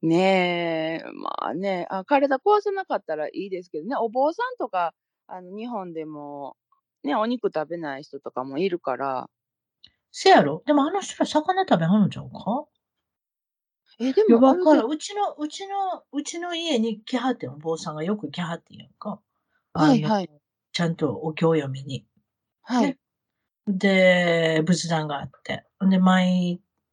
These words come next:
Speaker 2: 年か半年か一回に来はんねや。
Speaker 1: はい。
Speaker 2: うちのお母さんお魚出してたで。「どうぞ食べてください」って言って。
Speaker 1: あ、
Speaker 2: 食べてはったで。
Speaker 1: そうです。へえ。まあ、ね、いろいろお坊さんにも
Speaker 2: まあ、いろいろあるんちゃうか？
Speaker 1: そうそうそう。
Speaker 2: その宗教によっても。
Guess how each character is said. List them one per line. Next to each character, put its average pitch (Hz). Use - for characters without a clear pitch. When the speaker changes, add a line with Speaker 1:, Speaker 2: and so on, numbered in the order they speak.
Speaker 2:
年 -
か 143
半 190
年 190
か -
一 151
回 -
に 139
来 156
は 175
ん 156
ね 147
や。 -
Speaker 1:
は 233
い。 175
Speaker 2:
う 302
ち 320
の 302
お 214
母 220
さ 185
ん 151
お 156
魚 220
出 -
し -
て 185
た 151
で。 202
「ど 175
う 160
ぞ 156
食 151
べ -
て 156
く 156
だ 170
さ -
い」 -
っ -
て 127
言 -
っ -
て。 -
Speaker 1:
あ、 247
Speaker 2:
食 285
べ 294
て 302
は 359
っ -
た 392
で。 381
Speaker 1:
そ -
う -
で -
す。 -
へ 320
え。 330
ま 320
あ、 247
ね、 349
い 170
ろ 466
い 392
ろ 226
お 175
坊 190
さ 233
ん 254
に 214
も 233
Speaker 2:
ま 359
あ、 370
い -
ろ 302
い 254
ろ 196
あ 214
る 254
ん -
ち -
ゃ 165
う 165
か？ 311
Speaker 1:
そ 302
う 302
そ 180
う -
そ -
う。 -
Speaker 2:
そ -
の 196
宗 190
教 175
に 156
よ 165
っ 160
て 156
も。 143